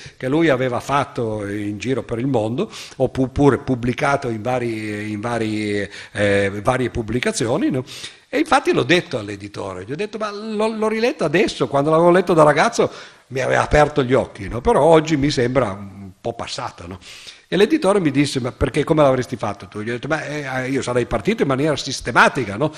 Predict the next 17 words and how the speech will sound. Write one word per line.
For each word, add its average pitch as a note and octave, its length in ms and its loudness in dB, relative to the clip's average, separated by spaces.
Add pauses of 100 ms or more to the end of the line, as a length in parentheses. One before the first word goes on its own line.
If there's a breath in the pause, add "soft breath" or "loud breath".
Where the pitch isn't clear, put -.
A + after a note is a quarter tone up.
(180 loud breath)
Leggendo D#3+ 480 2
la C#3 100 4
Bibbia, E3+ 380 0
facendo C3 340 -2
vedere D#3 240 2
che C#3 120 0
cosa C3 200 0
c'è A3+ 180 4
che G3 140 4
non C3+ 140 0
va A#2 100 2
bene, A2 320 -2
no? C#3 160 -2 (220 loud breath)
Non G3 180 4
soltanto C#3 500 2
raccontando A#2+ 600 2
aneddoti." F2+ 480 -4